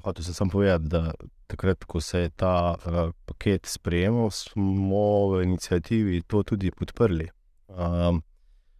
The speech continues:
ta zakonodaja, seveda, ki jo imamo danes, ne, ali pa s to zakonodajo, jaz, eh, nisem preveč optimist. Tudi,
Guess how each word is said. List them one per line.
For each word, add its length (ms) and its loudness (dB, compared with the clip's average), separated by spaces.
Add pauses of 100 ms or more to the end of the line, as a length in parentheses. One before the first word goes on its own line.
(200)
ta 180 2
zakonodaja, 640 2
seveda, 600 0
ki 160 -8
jo 60 2
imamo 260 2
danes, 480 0
ne, 60 -6
ali 160 -10
pa 80 -10
s 60 -12
to 100 -2
zakonodajo, 680 0
jaz, 340 -2
eh, 180 0
nisem 400 -4
preveč 360 -2
optimist. 580 -6
Tudi, 120 -10